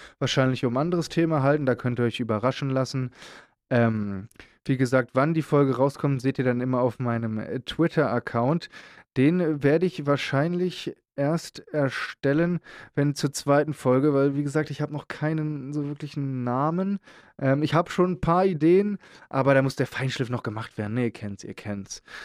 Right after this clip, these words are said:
Ähm, danke, dass ihr reingehört habt. Ähm, wir sehen uns beim nächsten Mal.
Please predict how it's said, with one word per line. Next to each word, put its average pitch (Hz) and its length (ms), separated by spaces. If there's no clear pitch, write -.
Ähm, 113 360
danke, 190 180
dass 226 160
ihr 185 100
reingehört 190 520
habt. 220 420
Ähm, 165 460
wir 147 180
sehen 165 220
uns 196 160
beim 143 280
nächsten 202 520
Mal. 147 500